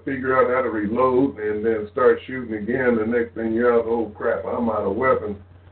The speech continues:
But, uh, but these cats, they got several weapons,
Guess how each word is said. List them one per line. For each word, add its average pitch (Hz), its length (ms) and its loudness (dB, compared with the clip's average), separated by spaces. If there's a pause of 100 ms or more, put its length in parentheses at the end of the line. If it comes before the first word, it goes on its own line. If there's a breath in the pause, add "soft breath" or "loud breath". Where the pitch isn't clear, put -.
(220)
But, - 200 -2 (180)
uh, 110 180 -6 (180)
but 120 220 4 (180)
these 127 320 -4
cats, 117 320 4 (260)
they 117 200 -4
got 110 340 0 (140)
several 113 360 -2
weapons, 98 640 -2